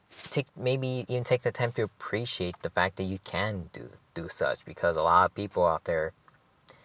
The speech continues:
yeah, can't do the same at all. It's not even an option, it's not even in their mind at all. And, um,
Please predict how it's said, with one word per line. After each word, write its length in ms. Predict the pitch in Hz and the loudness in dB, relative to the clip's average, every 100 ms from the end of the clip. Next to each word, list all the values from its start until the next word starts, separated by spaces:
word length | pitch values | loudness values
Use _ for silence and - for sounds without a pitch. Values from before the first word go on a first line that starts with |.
| - - - | -20 -20 -16
yeah, 160 | - - | -12 -8
can't 280 | - 90 90 _ _ | 0 2 2 _ _
do 140 | 98 92 | -4 -2
the 60 | |
same 280 | 87 98 98 | 0 0 0
at 140 | 87 87 | 0 2
all. 280 | 104 80 - - - | 2 -2 -4 -20 -20
It's 140 | - - | -14 -2
not 140 | 85 | 0
even 140 | 90 90 | 2 2
an 120 | 85 | 4
option, 240 | 90 - | 4 4
it's 120 | - | 2
not 100 | 95 | 4
even 200 | 95 98 | 4 4
in 100 | 98 | 2
their 120 | 98 92 | 2 2
mind 280 | 92 95 | 2 2
at 80 | 92 | 0
all. 260 | 87 78 78 _ _ _ - - - - - _ _ _ _ _ _ - | 0 0 -2 _ _ _ -20 -20 -20 -20 -20 _ _ _ _ _ _ 6
And, 680 | 113 110 104 101 98 87 | 8 10 8 6 2 2
um, 300 | 85 - - | 0 0 -4